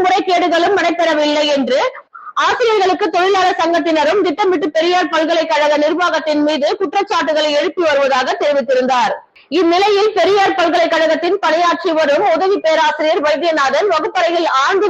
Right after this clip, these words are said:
உறங்கும் காட்சிகளை வெளியிட்டுள்ளனர். வகுப்பறையில் மாணவ மாணவிகளுக்கு பாடம் எடுக்காமல் தினந்தோறும் வைத்தியநாதன் உறங்குவதையே வேலையாக வைத்துள்ளார். இவர் மீது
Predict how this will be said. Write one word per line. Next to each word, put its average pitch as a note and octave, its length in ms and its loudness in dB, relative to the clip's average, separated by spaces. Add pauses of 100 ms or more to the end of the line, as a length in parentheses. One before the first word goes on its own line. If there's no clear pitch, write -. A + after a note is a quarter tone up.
உறங்கும் D#4+ 360 0
காட்சிகளை D4 520 -2
வெளியிட்டுள்ளனர். C4 680 0 (420)
வகுப்பறையில் G4+ 640 2
மாணவ F#4+ 400 2
மாணவிகளுக்கு E4 600 0 (120)
பாடம் F4 380 2
எடுக்காமல் D#4+ 480 0
தினந்தோறும் E4+ 540 0
வைத்தியநாதன் F4 600 0
உறங்குவதையே E4 540 0 (100)
வேலையாக D#4+ 480 2
வைத்துள்ளார். D4 580 0 (440)
இவர் F#4 260 2
மீது F4+ 160 2